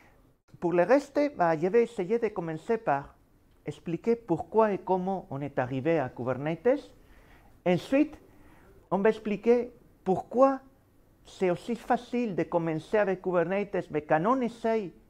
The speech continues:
d'aller en production soi-même, les choses sont compliquées. On va voir des alternatives, on va voir quels sont la plus, les plus gros problèmes que vous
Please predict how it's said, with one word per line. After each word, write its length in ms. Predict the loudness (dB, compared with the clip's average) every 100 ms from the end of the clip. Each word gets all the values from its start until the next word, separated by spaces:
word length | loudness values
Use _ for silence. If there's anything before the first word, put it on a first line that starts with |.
| -16
d'aller 400 | -2 0 2 0
en 60 | -4
production 760 | -4 -4 -4 -6 -4 -2 -4 -6 -14 _ -20 -20 -20 _ _ 2
soi-même, 420 | 4 4 -2 -4 -2
les 140 | -2
choses 240 | 0 -2
sont 180 | -2 -4
compliquées. 600 | -2 -4 -4 -2 0 -2 -6 -20 -20 -20 -20 -20 -10
On 80 | 0
va 120 | 2
voir 200 | 4 2
des 180 | 2 0
alternatives, 600 | -2 -4 -6 -6 -6 -2
on 60 | 0
va 220 | 0 -2 -2
voir 300 | -2 -2 0
quels 180 | -4
sont 180 | -2 -4
la 180 | 2 0
plus, 300 | 0 -8 -8 -8 -12 -16 -4
les 140 | -2
plus 240 | -2 -2 2
gros 180 | 2
problèmes 520 | 2 2 2 2 -2 -8 -16 _ _
que 480 | -2 0 2 2 0 -6 _ _ _ _ -12
vous 120 | -10